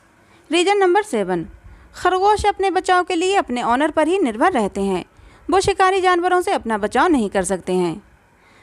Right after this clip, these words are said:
तो फ्रेंड्स, ये खरगोश की कुछ बुराइयाँ थीं, कुछ रीजंस थे जिनकी वजह से लोग खरगोश को पालना पसंद नहीं करते हैं। But खरगोश की अच्छाइयों पर खरगोश की बुराइयाँ हावी नहीं हैं। खरगोश की केवल एक अच्छाई सारी बुराइयों पर हावी है,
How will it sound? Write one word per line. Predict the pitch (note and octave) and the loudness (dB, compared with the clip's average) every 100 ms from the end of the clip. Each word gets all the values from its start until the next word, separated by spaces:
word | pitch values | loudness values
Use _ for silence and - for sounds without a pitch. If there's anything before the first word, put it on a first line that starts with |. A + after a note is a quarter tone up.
| _ G4+ | _ -2
तो | |
फ्रेंड्स, | G4+ G4+ G4+ G4+ | 0 2 2 2
ये | G4+ B3 | 2 0
खरगोश | - G#3+ A3 D#4 - | -2 -2 2 0 0
की | E4 | -6
कुछ | D4+ A#3+ | -4 -2
बुराइयाँ | F#3+ G#3 A#3+ D4 D4 | 0 0 2 0 2
थीं, | D4+ D#4+ D#4+ - - - - | 2 0 -4 -20 -20 -18 -2
कुछ | G#4 G#4+ | 0 2
रीजंस | G#4+ A#3+ A3 D#4+ - | 2 2 2 0 0
थे | E4+ | 0
जिनकी | D#4 F#4 G4+ | 0 0 0
वजह | F#4+ F#4 F#4 | 0 0 0
से | G4+ | 2
लोग | E4+ A#3 A3 A3+ | 2 2 0 -4
खरगोश | B3+ D#4 E4 | -2 -2 0
को | F4 | -2
पालना | - D4 E4 | 0 0 2
पसंद | G#4 A#3 A3 G3+ | 0 -2 -2 -2
नहीं | G3 | -2
करते | F#3+ F#3 F#3+ | -2 -4 -2
हैं। | F#3+ F3 _ _ _ - - D4 | -2 -4 _ _ _ -20 -4 -2
But | G4+ G#4 | 0 0
खरगोश | G#4+ G4 F4+ F#4+ - | 0 -2 0 -2 0
की | G4 | -2
अच्छाइयों | - A#3 G3+ C#4+ | -2 -2 -2 0
पर | D4 D#4 | 2 0
खरगोश | D4+ E4+ F4+ G4 | 0 0 0 0
की | G4+ | 0
बुराइयाँ | D#4 A#3+ A3 C#4+ F4+ | 0 0 0 0 0
हावी | A3 F#3 F#3+ | 0 0 0
नहीं | F#3 F#3+ | 0 0
हैं। | F3+ - - - - | -2 -6 -18 -20 -14
खरगोश | - F4+ F#4 G4+ | -2 0 2 0
की | G#4 G#4 | -2 -2
केवल | B3+ G#3+ G#3 | 0 0 -2
एक | B3 D4+ | -2 -2
अच्छाई | D#4 D4+ D4+ D#4 | -2 0 0 2
सारी | E4+ E4+ F#4 | 2 0 0
बुराइयों | A3+ G#3 A#3 B3 | 0 -2 -2 -4
पर | G#3+ | -4
हावी | G3+ G#3 C4 D4+ | 0 -2 0 -2
है, | D4 | 0